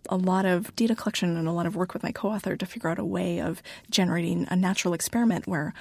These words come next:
some genes come into the patent office and are assigned to patent examiners that are more lenient. So they just tend to grant more of the applications that come across their desk. And other patent examiners seem to be more strict, where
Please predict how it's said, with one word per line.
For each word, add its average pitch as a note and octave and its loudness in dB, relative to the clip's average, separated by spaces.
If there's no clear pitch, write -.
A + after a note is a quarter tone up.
some A3 6
genes G3+ 0
come - 4
into F3 4
the E3+ -4
patent - -6
office - 0
and F3+ 4
are F3+ 0
assigned G3 2
to F#3 0
patent - 4
examiners G3+ 0
that - -2
are G3+ 0
more F#3+ 2
lenient. F#3 0
So F3+ 0
they F3 2
just F3+ -2
tend F#3+ 2
to F3+ 2
grant F3+ -2
more - 0
of A3 -2
the - -2
applications - -4
that - -6
come - -4
across - -8
their - -6
desk. - -6
And F#3+ 4
other F#3+ 4
patent - -2
examiners E3+ 0
seem F3 0
to F3 -2
be F3 0
more E3 0
strict, - -2
where E3+ 2